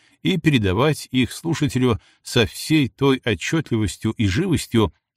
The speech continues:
как их постигла душа поэта.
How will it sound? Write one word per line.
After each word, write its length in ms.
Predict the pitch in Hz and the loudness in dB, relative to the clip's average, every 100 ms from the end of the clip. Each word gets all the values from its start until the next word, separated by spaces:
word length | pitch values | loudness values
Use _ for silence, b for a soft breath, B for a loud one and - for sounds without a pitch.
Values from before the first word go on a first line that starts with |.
| - | -2
как 260 | 160 175 _ | 0 0 _
их 240 | 147 131 | -4 -2
постигла 720 | - 98 - - 156 143 143 - b b | -2 -4 -4 -4 -2 0 0 -2 b b
душа 400 | 117 107 - 98 | -2 -2 0 -2
поэта. 420 | - 65 53 _ | -4 -8 -10 _